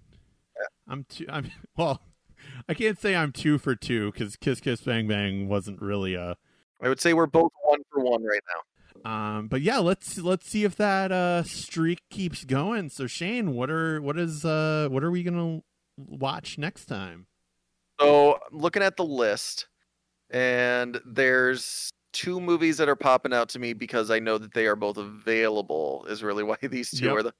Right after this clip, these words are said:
Speaker 1: the two, uh, that you do not have, uh, seen next to. One of
Speaker 2: Okay.
Speaker 1: them I am absolutely shocked that you haven't seen, <laughs> so I wonder if you just missed it. <laughs>
Speaker 2: Okay.
Speaker 1: Uh, and the other one, uh, the other one I'm not surprised you hadn't seen, but, uh, I'll, I'll give you,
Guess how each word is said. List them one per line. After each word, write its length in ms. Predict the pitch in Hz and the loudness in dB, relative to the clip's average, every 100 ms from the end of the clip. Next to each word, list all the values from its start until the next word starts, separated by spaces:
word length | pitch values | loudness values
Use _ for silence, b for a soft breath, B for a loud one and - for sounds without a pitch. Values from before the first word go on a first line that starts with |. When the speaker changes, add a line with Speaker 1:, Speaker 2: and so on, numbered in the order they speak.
| _ b b _ _ _ _ - | _ b b _ _ _ _ 0
Speaker 1:
the 100 | 131 | 0
two, 720 | - - 123 117 113 113 117 - | 0 0 4 4 4 0 -2 4
uh, 380 | 120 113 113 107 | 6 8 6 4
that 260 | - 123 113 | 2 4 4
you 220 | 123 131 | -2 -8
do 140 | 120 127 | -6 0
not 220 | 120 117 | 2 2
have, 380 | 131 113 110 101 - | 4 4 4 -2 -2
uh, 220 | 117 107 107 | 4 6 6
seen 480 | - - 123 117 | 2 -4 -6 -4
next 300 | 104 101 - - | -2 -2 -4 -2
to. 220 | 98 101 - B B _ | -2 -4 -12 B B _
One 200 | 135 208 | 4 6
of 80 | 214 | 8
Speaker 2:
Okay. 60 | |
Speaker 1:
them 120 | 170 156 | 6 4
I 140 | 123 131 | 4 4
am 200 | 120 113 - 143 | 2 -2 -4 2
absolutely 480 | 143 139 135 120 | 2 2 -2 -4
shocked 480 | 120 - 123 104 - | -4 0 0 0 -6
that 60 | 117 | -14
you 120 | 117 | -6
haven't 280 | 139 113 110 | -2 -2 -2
seen, 420 | - 131 120 120 - - | -4 -4 -6 -10 -16 -20
<laughs> 160 | - - | -20 -10
so 340 | - - 156 | -8 2 2
I 40 | 165 | 4
wonder 260 | 151 160 | 2 2
if 120 | 156 151 | 2 0
you 160 | 143 | -2
just 180 | 131 120 | -2 -2
missed 320 | 120 123 - | -2 -4 0
it. 240 | 117 104 127 - | 0 0 -4 -4
<laughs> 100 | 175 | -2
Speaker 2:
Okay. 480 | 123 - 175 160 156 B B B - _ | 0 2 2 2 -2 B B B -20 _
Speaker 1:
Uh, 280 | - 127 123 - _ _ _ 151 | 4 8 8 6 _ _ _ 0
and 160 | 143 | 4
the 100 | 143 | 6
other 200 | 147 143 147 | 8 10 8
one, 360 | 139 135 131 135 | 8 6 0 2
uh, 260 | 131 123 123 | 6 8 6
the 100 | 143 | 4
other 80 | 143 | 2
one 160 | 139 | 2
I'm 100 | 131 | 0
not 160 | 127 123 | -2 -4
surprised 300 | - 117 113 | 0 0 0
you 60 | |
hadn't 100 | 113 | -4
seen, 160 | 104 117 | -6 -2
but, 140 | 131 | 2
uh, 180 | 131 135 | 6 6
I'll, 120 | 123 139 | 6 6
I'll 140 | 156 | 4
give 180 | 156 175 | 2 -2
you, 240 | 185 175 | -2 -2